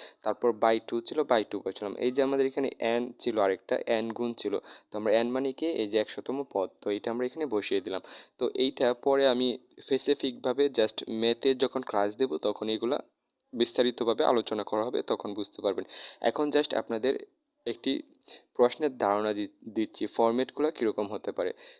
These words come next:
তারপর দেখেন আমরা যদি এখানে এই যে এই কাজটা করি তাহলে আমরা এখানে আনসার কত পাবো? আমরা এখানে পাবো হচ্ছে গিয়ে, এখানে যদি লক্ষ্য করেন তাহলে পঞ্চাশ গুণ একশো এক, তো এই গুণটা যদি আমরা করি তাহলে পাবো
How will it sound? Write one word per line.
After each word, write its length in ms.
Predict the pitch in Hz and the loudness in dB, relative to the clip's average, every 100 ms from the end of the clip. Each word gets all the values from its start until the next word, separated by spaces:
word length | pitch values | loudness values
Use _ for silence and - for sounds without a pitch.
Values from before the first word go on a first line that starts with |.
| - | -6
তারপর 220 | 131 151 | -2 0
দেখেন 300 | 127 117 151 | 2 2 0
আমরা 180 | 127 113 | -2 -2
যদি 260 | 110 110 107 | -2 -2 -2
এখানে 340 | - 107 104 - _ _ _ _ _ - _ - | 0 -2 -2 -4 _ _ _ _ _ -20 _ -8
এই 100 | 113 | -6
যে 280 | 110 110 101 - _ - - _ _ _ - | -2 -2 -2 -8 _ -20 -20 _ _ _ -4
এই 100 | 131 | -2
কাজটা 440 | - 117 110 - 113 | 2 2 2 -2 -2
করি 340 | - 117 160 | 0 0 0
তাহলে 300 | - 117 107 | -2 -2 -2
আমরা 180 | 110 104 | -2 -2
এখানে 200 | - 113 | 0 0
আনসার 280 | 110 - 113 | 0 -2 -4
কত 200 | 127 127 | -4 -2
পাবো? 280 | 131 165 247 _ _ _ - | -2 -4 -8 _ _ _ -8
আমরা 180 | 107 113 | -2 -2
এখানে 200 | - 131 | -2 -4
পাবো 260 | 131 101 95 | 0 0 0
হচ্ছে 260 | 107 - 113 | -4 -4 -4
গিয়ে, 180 | 113 190 _ - - - | -2 -4 _ -20 -18 -8
এখানে 240 | 113 123 | -2 -2
যদি 180 | 123 127 | 0 0
লক্ষ্য 280 | 113 104 104 | 0 0 -2
করেন 240 | 113 139 | -4 -4
তাহলে 240 | 170 113 110 - _ _ _ _ - - _ - | -2 0 0 -2 _ _ _ _ -20 -20 _ -4
পঞ্চাশ 460 | 117 117 123 131 - - 110 113 | -2 0 2 2 0 -12 -8 -2
গুণ 160 | 117 131 | -2 0
একশো 320 | - 107 - 123 | 0 -2 0 0
এক, 260 | 101 95 - - | 2 0 -6 -2
তো 80 | 117 | -2
এই 100 | 113 | 0
গুণটা 260 | 131 127 | -2 -2
যদি 200 | 127 120 | -4 -2
আমরা 160 | 131 123 | 0 0
করি 220 | - 123 160 | 2 0 2
তাহলে 260 | 110 107 | 0 2
পাবো 220 | 107 107 | 2 0